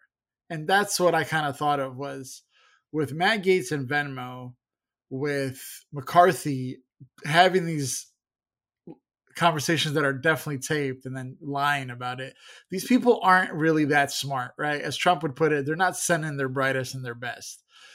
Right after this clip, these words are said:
McCarthy, we know to be a habitual liar. By the way, on January sixth, he said this was Trump's fault. And then not a,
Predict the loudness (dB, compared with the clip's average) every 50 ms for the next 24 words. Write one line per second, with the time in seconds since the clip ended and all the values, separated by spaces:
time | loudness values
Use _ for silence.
0 | -20 _ _ -10 -10 -2 2 4 4 4 2 0 -2 -4 -4 -4 -4 -6 -8 _
1 | _ _ -10 -8 -6 -4 0 4 6 6 6 4 2 -2 -2 0 0 0 0 0
2 | 0 -2 -2 -4 -4 -4 -4 -4 -4 -4 -4 -4 -4 -4 -4 -6 -6 -8 -10 _
3 | _ -18 -4 0 2 4 4 4 4 4 4 2 0 -2 -8 _ _ -4 -4 0
4 | 4 4 4 4 4 2 2 2 2 0 0 -4 -4 -4 -4 -6 -10 -14 -14 -16
5 | _ _ _ _ _ _ -8 -4 -2 0 2 4 6 8 8 6 4 2 -2 -4
6 | -4 -4 -4 -2 -4 -4 -4 -4 -4 0 0 0 0 -2 -6 -10 -8 -8 -8 -8
7 | -10 -12 -6 -2 0 2 2 0 -2 -6 -6 -10